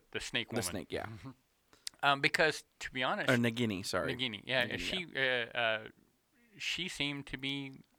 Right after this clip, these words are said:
Speaker 1: a good person.
Speaker 2: Mm-hmm.
Speaker 1: And somehow, i-, down the line,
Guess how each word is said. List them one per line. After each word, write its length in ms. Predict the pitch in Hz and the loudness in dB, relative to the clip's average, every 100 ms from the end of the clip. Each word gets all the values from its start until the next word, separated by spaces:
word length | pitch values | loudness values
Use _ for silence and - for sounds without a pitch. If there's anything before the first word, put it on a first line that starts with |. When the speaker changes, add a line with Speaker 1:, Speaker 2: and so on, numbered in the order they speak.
| - | -6
Speaker 1:
a 40 | |
good 200 | 131 156 | -2 0
person. 260 | - - - _ - | 0 -2 -4 _ -6
Speaker 2:
Mm-hmm. 220 | 120 135 254 - - - _ _ _ _ _ _ _ _ _ - | -2 -2 -4 -10 -20 -20 _ _ _ _ _ _ _ _ _ 2
Speaker 1:
And 760 | 131 127 127 127 120 120 120 - | 4 4 4 2 -2 -8 -14 -16
somehow, 640 | - - 165 147 139 131 135 143 - _ _ _ _ 147 | -4 2 2 2 2 2 -2 -10 -16 _ _ _ _ -10
i-, 60 | |
down 340 | 127 123 120 120 | 2 4 4 2
the 60 | |
line, 400 | 117 165 135 104 | 0 0 -2 -8